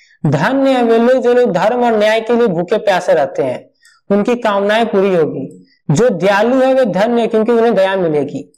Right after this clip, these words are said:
धन्य है वे दिल जो, जो, धन्य है वे जो दिल से पवित्र हैं, क्योंकि ईश्वर के दर्शन कर सकेंगे। धन्य है वे जो शांति स्थापित करते हैं, वही ईश्वर की संतान कहलाएंगे।"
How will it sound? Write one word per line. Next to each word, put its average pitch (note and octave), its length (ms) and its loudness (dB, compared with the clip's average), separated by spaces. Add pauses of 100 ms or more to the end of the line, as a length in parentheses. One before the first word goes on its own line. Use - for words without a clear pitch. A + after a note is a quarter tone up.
(380)
धन्य B3 440 0
है C4+ 100 2
वे A#3+ 180 2
दिल G#3+ 380 0
जो, A#3+ 220 2
जो, F#3 640 -2
धन्य B3+ 300 0
है B3 60 -4
वे A#3 140 2
जो A#3+ 100 0
दिल G#3+ 200 0
से B3 100 -2
पवित्र G3+ 440 0
हैं, C#3 240 -6 (320)
क्योंकि A3 200 0
ईश्वर A#3+ 420 0
के C4+ 80 2
दर्शन G#3+ 360 0
कर F3+ 140 0
सकेंगे। C#3+ 520 -4 (500)
धन्य A#3+ 400 0
है C4+ 60 2
वे B3+ 140 2
जो C4 120 0
शांति A3+ 420 -2
स्थापित A3+ 380 -4
करते F3 280 -2
हैं, E3 520 -4 (1300)
वही A#3 300 0
ईश्वर A#3+ 260 -2
की B3 100 -2
संतान F#3+ 420 -2
कहलाएंगे।" D#3 640 -2